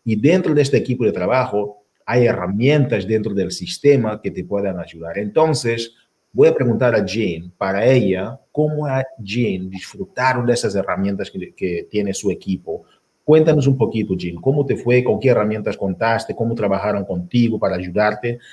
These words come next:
a salir de esta, de esta, am, de esta, de es-, de este hoyo, ¿verdad? Del miedo, de las mi-,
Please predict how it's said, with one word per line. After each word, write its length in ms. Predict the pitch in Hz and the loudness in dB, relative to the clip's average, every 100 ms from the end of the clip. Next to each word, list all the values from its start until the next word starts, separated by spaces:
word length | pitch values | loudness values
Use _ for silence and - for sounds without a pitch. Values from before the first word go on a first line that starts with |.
| - | -12
a 140 | - 95 | -4 -2
salir 680 | - 98 101 120 156 160 | 0 2 4 6 6 4
de 120 | 120 127 | 4 4
esta, 500 | 127 - 120 117 107 - _ _ _ | 4 4 6 6 2 -8 _ _ _
de 160 | 101 113 | 2 2
esta, 640 | 117 123 117 110 104 98 101 _ _ - | 4 4 4 4 4 2 -2 _ _ -4
am, 880 | 104 101 98 95 95 92 92 90 90 _ _ _ - - | -2 0 0 0 -2 -2 -4 -6 -10 _ _ _ -20 -20
de 240 | 123 107 120 | -6 2 2
esta, 800 | 117 131 123 120 110 98 - - | 4 2 4 6 4 2 -4 -4
de 120 | 120 | 0
es-, 260 | 131 - 120 - | 0 -2 -14 0
de 100 | 135 | 2
este 280 | 143 - 143 - - _ | 2 0 0 -2 -12 _
hoyo, 420 | 147 165 139 113 | 6 6 6 2
¿verdad? 340 | 98 98 117 123 | -2 -2 0 0
Del 240 | 110 104 | 0 0
miedo, 640 | 107 127 147 143 127 113 | 2 4 6 6 4 2
de 80 | 107 | -2
las 220 | 104 101 | -2 -2
mi-, 180 | 110 104 | -6 -8